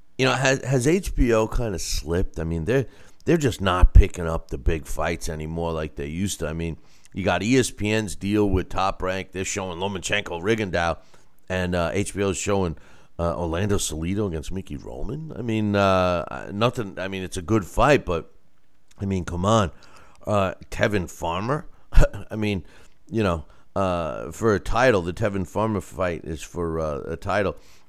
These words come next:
And then they're also showing, uh, as a tape delay, Denis Shakirov against, uh, Rene Alvarado in the super featherweight division, which is a, a pretty good matchup. But concerning the fight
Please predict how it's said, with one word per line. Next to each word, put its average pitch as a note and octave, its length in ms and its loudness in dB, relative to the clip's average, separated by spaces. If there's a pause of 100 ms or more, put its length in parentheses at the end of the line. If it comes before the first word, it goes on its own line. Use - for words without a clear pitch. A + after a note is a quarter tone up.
And B2 100 4
then C3 160 6
they're B2 140 6
also C#3 260 6
showing, A2 540 2
uh, G2+ 260 2
as G2 260 -2
a F#2+ 60 -4
tape A2+ 400 -2
delay, G2+ 460 2
Denis G#2+ 360 0
Shakirov G#2 680 2
against, F#2+ 400 -4
uh, F2+ 120 0
Rene F#2+ 240 -4
Alvarado F2+ 800 -2 (240)
in G2 140 -8
the F#2 60 -6
super - 260 0
featherweight G2 420 0
division, F2 300 -8
which F2 180 -8
is E2+ 180 -10
a, E2+ 200 0 (280)
a E2 260 -6
pretty G#2 240 -2
good E2+ 220 -6
matchup. G2 460 -4
But G#2+ 220 -2 (380)
concerning A3+ 880 2
the E3+ 100 2
fight A#2+ 560 2